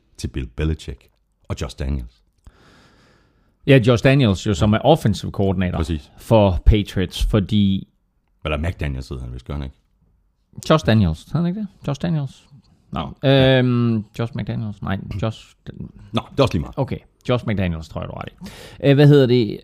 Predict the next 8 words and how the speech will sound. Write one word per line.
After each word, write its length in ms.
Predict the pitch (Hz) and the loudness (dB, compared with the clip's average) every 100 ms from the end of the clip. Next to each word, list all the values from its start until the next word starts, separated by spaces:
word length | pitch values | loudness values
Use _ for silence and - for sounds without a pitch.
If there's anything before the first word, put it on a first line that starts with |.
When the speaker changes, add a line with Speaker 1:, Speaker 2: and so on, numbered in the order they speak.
| - | -10
Speaker 2:
Øh, 640 | 127 120 113 113 107 120 - - - - - - 160 | -6 -4 -2 -4 -4 -8 -14 -18 -20 -20 -20 0 2
den 160 | 156 | 4
offensive 580 | 156 175 170 - 160 131 | 4 2 2 0 0 -2
strategi, 460 | - 110 104 131 - | 0 -2 0 -4 -2
som 180 | 110 | -2
Patriots 380 | - 117 - 101 | 0 -2 -4 -8
kom 160 | - 110 | -4 -2
med, 280 | 92 92 | -2 -4